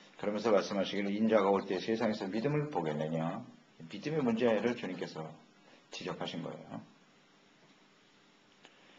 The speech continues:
그래서 우리는 정리를 해보죠. 응답받는 기도는 어떤 기도다?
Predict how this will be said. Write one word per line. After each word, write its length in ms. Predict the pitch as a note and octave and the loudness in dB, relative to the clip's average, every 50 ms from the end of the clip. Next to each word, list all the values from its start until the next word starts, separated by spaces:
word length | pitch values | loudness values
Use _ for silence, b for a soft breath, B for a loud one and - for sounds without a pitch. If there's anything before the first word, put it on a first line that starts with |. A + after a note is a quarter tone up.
| b b | b b
그래서 160 | - A2 A#2 | -6 -2 0
우리는 140 | B2+ C3+ C3+ | 2 2 2
정리를 320 | A#2+ A2+ G#2 A2 A2+ A2+ A#2+ | 0 2 4 4 6 6 6
해보죠. 340 | B2 A#2 G#2 E2+ E2 D2+ D2+ | 4 2 2 0 0 -2 -2
응답받는 480 | G#2+ A2+ B2 B2 - B2+ C3 B2+ B2+ A#2+ | 2 2 2 4 4 4 6 6 4 4
기도는 400 | A#2 A#2 A#2 A#2 A#2 D3 E3 F2+ | 2 4 4 6 4 4 2 0
어떤 260 | G#2+ A2 - B2+ B2+ | -2 0 2 2 2
기도다? 440 | B2+ A2 A#2+ A#2+ B2+ D3 E3 D#3+ | 2 4 4 4 4 2 0 -2